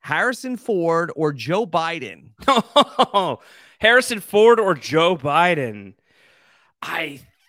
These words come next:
Speaker 2: think it's Harrison Ford.
Speaker 1: Harrison Ford is actually thr-, uh, four months older than Joe Biden.
Speaker 2: Oh my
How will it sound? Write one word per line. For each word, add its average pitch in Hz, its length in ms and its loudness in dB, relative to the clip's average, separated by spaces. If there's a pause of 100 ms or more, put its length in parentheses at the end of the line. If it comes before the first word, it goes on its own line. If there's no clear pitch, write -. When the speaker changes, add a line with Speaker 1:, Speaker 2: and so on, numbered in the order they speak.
(360)
Speaker 2:
think - 380 -6
it's 113 180 -12
Harrison 123 560 -14
Ford. 233 560 -6
Speaker 1:
Harrison 170 360 -4
Ford 202 260 -4
is 170 180 -6
actually 147 1000 -6 (580)
thr-, 135 440 -8
uh, 135 1000 -2
four 139 440 -8
months 233 420 -8 (120)
older 247 540 -4
than 247 400 -4
Joe 247 200 -2
Biden. 254 680 -4
Speaker 2:
Oh 123 280 -12
my 95 180 -14